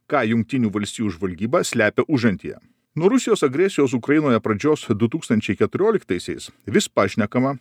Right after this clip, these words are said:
kad Jungtinės Valstijos laiko Rusijos oligarchus už gerklės. Visuomet galima areštuoti jų banko sąskaitą.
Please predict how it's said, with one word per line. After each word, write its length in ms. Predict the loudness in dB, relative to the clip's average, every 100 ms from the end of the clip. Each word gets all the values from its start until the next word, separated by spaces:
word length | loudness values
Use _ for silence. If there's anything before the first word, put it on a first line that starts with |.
| _
kad 180 | -2 0
Jungtinės 540 | -2 -2 -2 -2 -4
Valstijos 480 | -4 -6 -2 0 2
laiko 300 | 0 2 0
Rusijos 320 | -2 -2 -2 -2
oligarchus 680 | 0 2 2 0 -2 -2 -2 -2
už 80 | 0
gerklės. 540 | -2 2 0 0 -6 _ -2
Visuomet 340 | 2 2 0 0
galima 320 | 0 2 0
areštuoti 480 | 0 0 -2 0 0
jų 80 | 2
banko 380 | 2 2 0
sąskaitą. 480 | 0 -2 -2 -10 -18